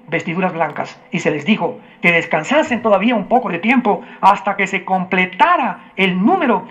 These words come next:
de sus consiervos hermanos, que también habían de ser muertos como ellos.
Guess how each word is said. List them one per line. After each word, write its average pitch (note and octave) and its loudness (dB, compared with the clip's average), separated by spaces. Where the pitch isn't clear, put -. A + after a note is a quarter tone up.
de G3+ 0
sus G3+ -6
consiervos G3+ 0
hermanos, C4 0
que G3+ 2
también G#3+ 0
habían B3+ 0
de F#3 -6
ser G3+ -4
muertos F#3+ -2
como F3 0
ellos. - -4